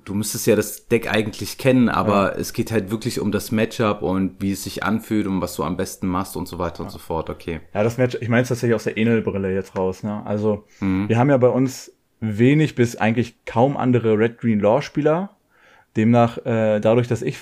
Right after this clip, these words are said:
Speaker 2: das, das Deck quasi weggestoßen hab, konnte ich dagegen recht wenig practicen. Gefühlt in unserer Hamburger Bubble spielt ja jeder Zweite nur Sakazuki. <laughs> Ähm,
Speaker 1: <laughs> Zu Recht. <laughs>
Speaker 2: ja, das Deck ist auch mit Abstand das stärkste der Meta, ne? Ich glaub, darüber muss man nicht diskutieren.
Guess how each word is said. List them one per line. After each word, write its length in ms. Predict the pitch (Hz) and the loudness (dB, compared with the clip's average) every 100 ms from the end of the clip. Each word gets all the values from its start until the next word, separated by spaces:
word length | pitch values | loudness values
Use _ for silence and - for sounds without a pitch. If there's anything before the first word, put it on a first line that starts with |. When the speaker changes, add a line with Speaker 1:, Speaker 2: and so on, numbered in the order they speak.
| - | -4
Speaker 2:
das, 180 | 123 113 | 0 0
das 260 | 107 104 - | 0 -2 -2
Deck 160 | 123 123 | -4 -2
quasi 320 | 117 101 104 | -2 -2 -2
weggestoßen 500 | 131 135 120 104 117 | -2 -4 -4 -4 -4
hab, 140 | 117 | -6
konnte 240 | - 117 117 | -4 -2 -2
ich 80 | |
dagegen 320 | 117 107 110 104 | -2 -2 -2 -2
recht 240 | 104 - | -4 -4
wenig 200 | 98 92 | -6 -4
practicen. 540 | 123 117 98 - 90 - - - | -4 -2 -6 -8 -14 -14 -12 -6
Gefühlt 300 | 120 151 139 | 0 2 2
in 80 | |
unserer 580 | 131 127 113 113 107 - | 2 4 4 4 4 2
Hamburger 340 | 120 123 107 101 | 2 4 4 4
Bubble 260 | 98 101 | 4 2
spielt 240 | 107 113 107 | 0 -4 -2
ja 80 | 104 | 0
jeder 200 | 95 95 | 0 -2
Zweite 280 | - 101 98 | -2 -2 -2
nur 160 | 95 | -4
Sakazuki. 560 | 92 87 90 95 92 - _ - - - _ | -6 -6 -8 -8 -10 -10 _ -20 -20 -20 _
<laughs> 240 | - - 123 - _ _ _ - 113 - _ | -8 -2 -4 -4 _ _ _ -20 -20 -20 _
Ähm, 420 | 110 113 110 - - | -2 2 2 0 -2
Speaker 1:
<laughs> 100 | - | -10
Zu 180 | - - | -8 -6
Recht. 460 | 76 87 82 - - - - 107 | 0 2 2 -2 -12 -6 -2 -2
<laughs> 240 | - 98 | -2 2
Speaker 2:
ja, 340 | 127 117 170 120 - - | 4 6 4 2 -4 0
das 200 | 120 - | 0 2
Deck 200 | 139 135 | 2 4
ist 340 | 135 - - | 0 -2 -6
auch 340 | 107 120 120 - | 2 2 2 -2
mit 320 | 123 123 120 | -2 -2 0
Abstand 340 | 113 127 139 120 | -2 0 2 2
das 100 | 120 | 4
stärkste 320 | 135 131 127 | 2 2 2
der 120 | 113 | 4
Meta, 260 | 123 131 101 | 4 4 0
ne? 120 | 104 | -2
Ich 80 | - | -2
glaub, 160 | 107 | -2
darüber 240 | 110 107 107 | 0 2 2
muss 180 | 107 | 0
man 100 | 110 | -2
nicht 120 | 98 104 | -6 -8
diskutieren. 600 | - 101 - 92 90 | -10 -10 -6 -6 -8